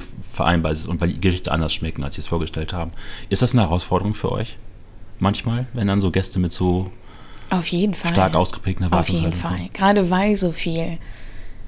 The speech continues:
Speaker 2: im Umlauf ist.
Speaker 1: Mhm.
Speaker 2: Und, ähm, Social Media ist natürlich, auf, je-, jeder hat ein Handy,
Speaker 1: Mhm.
Speaker 2: jeder kann auf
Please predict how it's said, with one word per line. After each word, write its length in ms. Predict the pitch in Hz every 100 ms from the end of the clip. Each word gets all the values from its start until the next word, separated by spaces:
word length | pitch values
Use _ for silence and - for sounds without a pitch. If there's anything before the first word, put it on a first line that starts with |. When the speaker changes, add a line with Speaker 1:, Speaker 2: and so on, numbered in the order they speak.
| - -
Speaker 2:
im 160 | 175
Umlauf 480 | 180 185 202 165 156
ist. 420 | 165 156 - -
Speaker 1:
Mhm. 220 | - 85 87 -
Speaker 2:
Und, 480 | 170 165 165 - -
ähm, 540 | 196 170 165 160 156 151 - - - - -
Social 420 | - - 175 - 180
Media 560 | 180 185 185 175 170
ist 280 | 170 160 -
natürlich, 800 | 170 170 170 165 156 156 - - - - - - - - -
auf, 200 | - 165 -
je-, 220 | 180 180 -
jeder 340 | 175 190 202 170
hat 120 | 165
ein 60 |
Handy, 320 | 156 165 175 170
Speaker 1:
Mhm. 60 |
Speaker 2:
jeder 260 | 156 165 165
kann 380 | - 156 156 196 -
auf 260 | 151 -